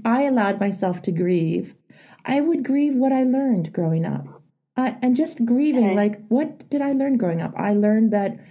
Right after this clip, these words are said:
Speaker 1: it's better to be invisible. I learned that usually the top dog is a bully.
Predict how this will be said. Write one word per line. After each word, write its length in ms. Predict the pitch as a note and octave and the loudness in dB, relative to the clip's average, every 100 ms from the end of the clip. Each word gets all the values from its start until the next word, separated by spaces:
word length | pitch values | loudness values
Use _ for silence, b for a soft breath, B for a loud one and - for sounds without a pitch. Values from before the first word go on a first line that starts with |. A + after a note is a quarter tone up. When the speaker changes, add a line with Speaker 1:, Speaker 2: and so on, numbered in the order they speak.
| B B | B B
Speaker 1:
it's 140 | G#3 G#3+ | -4 0
better 180 | G3+ | 0
to 80 | F#3 | 2
be 120 | F#3 | 0
invisible. 680 | F3 B3 B3+ B3+ B3+ B3+ - b b b b b | 0 0 2 0 0 -4 -10 b b b b b
I 80 | G3 | -2
learned 320 | F#3+ F#3 F#3 | 0 2 2
that 340 | F3 E3+ E3+ - | 0 -2 -4 0
usually 400 | G#3 G#3 G#3 G#3 | 2 2 2 2
the 100 | F3 | 0
top 300 | F#3+ F#3+ - | -4 -4 -2
dog 320 | F#3 F3+ F#3 | 0 0 0
is 80 | F3+ | -2
a 60 | E3 | 0
bully. 480 | F3+ F#3+ C4+ D4+ | 0 0 0 -4